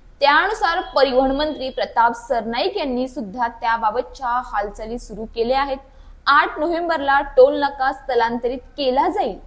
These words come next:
अशी घोषणा परिवहन मंत्री सरनाईक यांनी केली होती,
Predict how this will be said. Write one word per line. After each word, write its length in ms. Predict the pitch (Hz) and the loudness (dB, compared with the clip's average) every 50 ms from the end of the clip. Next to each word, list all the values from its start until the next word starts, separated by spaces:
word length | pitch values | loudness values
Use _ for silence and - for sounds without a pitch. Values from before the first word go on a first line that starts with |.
| - - - - - - - | -20 -20 -20 -20 -4 2 4
अशी 280 | - 320 349 - 392 370 | 4 4 4 4 2 0
घोषणा 580 | 277 254 349 381 403 392 349 311 277 277 277 294 - - - - | 2 2 2 0 0 -2 -2 -2 0 0 0 -2 -4 -6 0 6
परिवहन 460 | 339 330 330 359 359 349 427 415 381 | 6 8 8 8 6 4 2 2 2
मंत्री 440 | 339 311 302 302 294 262 285 285 311 359 - - _ - - - | 0 0 -2 -2 -2 -4 -4 -4 -6 -8 -10 -16 _ -20 -18 -14
सरनाईक 680 | - - - - 320 311 - 320 320 311 320 349 339 | -14 -4 0 2 4 4 4 2 0 0 -2 -2 -2
यांनी 240 | 302 269 247 247 262 | -2 0 0 0 -2
केली 300 | 254 254 254 226 233 269 | -2 -2 0 0 2 4
होती, 480 | 349 349 - - - 233 240 240 277 | 2 2 0 -2 -8 -8 -8 -8 -8